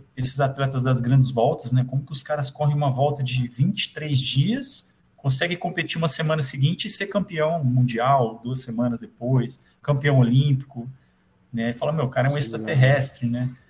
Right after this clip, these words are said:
Speaker 1: Mas a gente começa a entender que, meu, o cara, ele tá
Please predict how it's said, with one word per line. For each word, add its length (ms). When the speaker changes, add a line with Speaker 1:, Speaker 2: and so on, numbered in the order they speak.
Speaker 1:
Mas 120
a 40
gente 240
começa 380
a 40
entender 580
que, 180
meu, 180
o 40
cara, 220
ele 80
tá 240